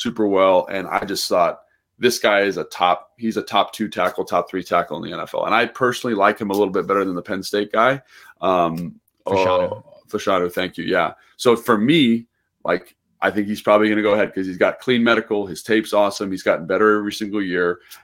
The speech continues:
Speaker 1: He's, he's, again, he's one of those kind of mauling right tackles, and so I think he's probably gonna go ahead of him. But I think the, what I was, what I was also gonna say that kind of supports Jim's point here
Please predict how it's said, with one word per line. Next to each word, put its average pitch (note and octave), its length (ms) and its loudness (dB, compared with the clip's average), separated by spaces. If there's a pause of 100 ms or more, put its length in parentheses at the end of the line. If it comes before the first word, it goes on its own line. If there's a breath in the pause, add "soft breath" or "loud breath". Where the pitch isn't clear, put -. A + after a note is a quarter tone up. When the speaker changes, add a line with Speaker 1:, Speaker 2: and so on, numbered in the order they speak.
Speaker 1:
He's, F2+ 340 -6
he's, F2 340 -10
again, F2+ 260 -4
he's E2+ 180 -8
one G2+ 140 0
of F#2+ 60 -2
those F2 200 0
kind F#2 160 -4
of D2+ 160 -8 (280)
mauling G2+ 680 2
right F#2+ 300 0
tackles, F#2 640 -2
and F#2 200 -6
so F2+ 400 2 (300 soft breath)
I G#2+ 120 2
think A2+ 140 2
he's A2+ 100 0
probably G#2+ 240 2
gonna G#2 140 2
go F2+ 160 4
ahead G2+ 180 2
of B2+ 80 4
him. D3 260 -2 (200 soft breath)
But A2 100 4
I G#2+ 80 4
think C3+ 220 2 (720)
the, A2 100 2
what A2 320 2
I A#2+ 60 8
was, A#2 140 0
what A#2 220 4
I - 20 6
was A2 260 4
also G#2+ 260 0
gonna F#2+ 160 -4
say F2+ 220 -2
that F2 160 -6
kind F#2 100 -6
of F2 80 -8
supports G2 400 -6
Jim's E2+ 220 -8
point A2 300 -4
here D#2+ 240 -6